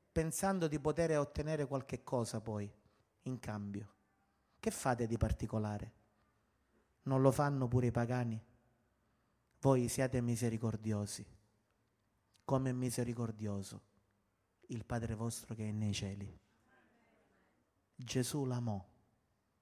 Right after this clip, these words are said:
Io mi auguro che tu prenderai una decisione diversa di questo giovane, che se ne andò rattristato.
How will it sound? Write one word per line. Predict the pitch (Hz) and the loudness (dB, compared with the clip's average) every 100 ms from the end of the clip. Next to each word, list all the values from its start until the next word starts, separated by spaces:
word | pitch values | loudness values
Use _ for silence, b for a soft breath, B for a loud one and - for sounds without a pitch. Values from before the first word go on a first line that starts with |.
| _ _ _ _ _ _ _ _ _ _ _ _ | _ _ _ _ _ _ _ _ _ _ _ _
Io | - 156 | -2 0
mi | 143 139 | 2 2
auguro | 143 127 | 2 0
che | 117 117 | -2 -2
tu | 131 | -4
prenderai | 123 120 117 120 | -2 -2 0 0
una | 113 | 0
decisione | 113 113 120 131 123 | -2 -4 -4 -4 -2
diversa | 117 110 113 101 - 101 | -2 0 0 -2 -6 -8
di | 98 | -4
questo | 107 - 104 | -4 -4 -6
giovane, | - 104 98 101 101 _ _ _ _ _ _ _ _ | -4 -4 -4 -8 -12 _ _ _ _ _ _ _ _
che | 123 | -6
se | - - | -4 -4
ne | 131 | -4
andò | 120 117 113 104 - | -4 -2 -2 -4 -8
rattristato. | - 123 - 127 107 - 104 92 117 | -6 -6 -6 -6 -6 -4 -4 -4 -10